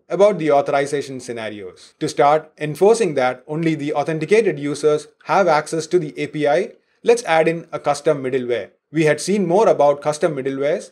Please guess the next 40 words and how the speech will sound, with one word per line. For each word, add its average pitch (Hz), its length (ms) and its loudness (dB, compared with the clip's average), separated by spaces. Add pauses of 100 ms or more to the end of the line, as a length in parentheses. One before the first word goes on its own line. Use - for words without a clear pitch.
(120)
in 226 100 0
a 185 80 2
video 175 280 4
linked 151 240 -2
here 147 420 -4
or 202 180 2
in 156 120 -2
the 139 80 -2
description 135 520 -8
below. 117 280 -8 (180)
So 151 80 -4
let's 147 240 2
specify 151 600 2
a 147 80 -2
middleware 151 540 0 (120)
using 139 340 -8
app 135 460 -2 (180)
and 214 220 0
the 151 80 2
use 151 460 -2
method. 131 520 -2 (200)
This 139 180 -4
takes 139 240 2
in 135 140 -4
two 147 160 0
parameters. 151 720 0 (320)
Let's 127 140 -6
give 139 200 -4
in 139 220 -6
context 139 580 -2 (260)
and 196 200 -2
also 151 360 4
the 139 140 0
next 131 420 -4
middleware 135 480 0
that 123 220 0
is 123 80 -2
going 127 220 -2
to 123 80 -4
come 123 280 -2